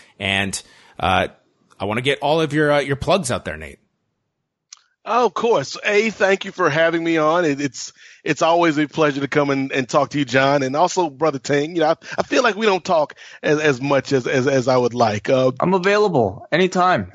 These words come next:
Speaker 3: anytime, Nate.
Speaker 2: Uh, have you seen Ant-Man? You saw Ant-Man and the Wasp, didn't you?
Speaker 3: Of course, yeah. You wanna ch-,
Speaker 2: Yeah,
Speaker 3: ch-,
Speaker 2: we
Speaker 3: chat about it now?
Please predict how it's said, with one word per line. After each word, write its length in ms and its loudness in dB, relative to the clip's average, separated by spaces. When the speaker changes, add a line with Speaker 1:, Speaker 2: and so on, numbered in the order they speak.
Speaker 3:
anytime, 480 0
Nate. 220 -4
Speaker 2:
Uh, 380 2
have 120 0
you 60 -4
seen 200 0
Ant-Man? 240 0
You 120 2
saw 200 2
Ant-Man 260 0
and 100 -2
the 40 -4
Wasp, 260 0
didn't 240 0
you? 80 -8
Speaker 3:
Of 100 2
course, 440 0
yeah. 300 0
You 80 -8
wanna 140 -4
ch-, 100 -8
Speaker 2:
Yeah, 100 0
Speaker 3:
ch-, 80 -2
Speaker 2:
we 140 2
Speaker 3:
chat 200 0
about 200 2
it 60 -8
now? 260 -2